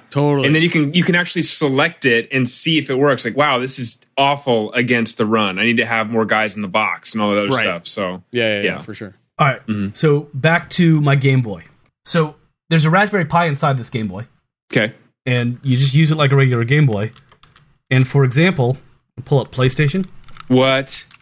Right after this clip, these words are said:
Speaker 3: Gonna scroll down.
Speaker 2: On your Game Boy?
Speaker 3: Tony Hawk Pro Skater one.
Speaker 2: Oh my gosh.
Speaker 3: I, I made one for myself and I made one for Ben.
Speaker 2: Yeah.
Speaker 3: And I, I got it for, for both of us for, I think, birthday and Christmas that year.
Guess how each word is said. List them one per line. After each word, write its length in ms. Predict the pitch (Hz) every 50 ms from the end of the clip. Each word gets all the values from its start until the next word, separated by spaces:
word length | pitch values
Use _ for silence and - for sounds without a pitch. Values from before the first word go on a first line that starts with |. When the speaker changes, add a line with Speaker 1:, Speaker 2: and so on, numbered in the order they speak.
| _ -
Speaker 3:
Gonna 100 | 117 95
scroll 340 | - - - 151 156 151 147
down. 200 | 143 143 139 139
Speaker 2:
On 100 | 151 180
your 80 | 185 160
Game 240 | 131 139 143 160
Boy? 300 | 170 190 214 247 247 240 - _ _ _ _ _ _ _ _ _ _ -
Speaker 3:
Tony 200 | 165 170 165 160
Hawk 360 | 156 156 147 147 - - - _
Pro 160 | _ - 160 143
Skater 320 | - - 160 151 139 139
one. 300 | 131 127 139 180 220 - _ _ -
Speaker 2:
Oh 140 | 123 120 113
my 200 | 104 95 90 90
gosh. 580 | 85 - 95 90 87 85 87 - - - - _ _ _ _ -
Speaker 3:
I, 200 | 156 185 180 170 - -
I 80 | 170 180
made 160 | 190 185 180
one 100 | 190 185
for 100 | 151 175
myself 300 | 190 175 - 180 165 165
and 80 | 160
I 40 | 151
made 200 | 147 147 139 135
one 140 | 131 131 123
for 100 | - 120
Ben. 160 | 110 107 - - - -
Speaker 2:
Yeah. 140 | - 127 127
Speaker 3:
And 260 | 127 127 123 123 131
I, 160 | 123 127 147 143 - 135
I 140 | 135 127 127
got 220 | 131 131 127 139
it 60 | 135
for, 320 | - 135 131 127 123 123 131 -
for 140 | - 135 127
both 260 | 120 143 143 143 139
of 80 | 139 127
us 200 | 135 123 123 -
for, 280 | - - 131 127 123 120
I 80 | 127
think, 180 | - 208 180 143
birthday 380 | 143 170 160 - 160 147 117
and 120 | 123 139 135
Christmas 360 | - 127 - - 110 104 -
that 200 | - 107 104 -
year. 240 | 104 104 101 104 -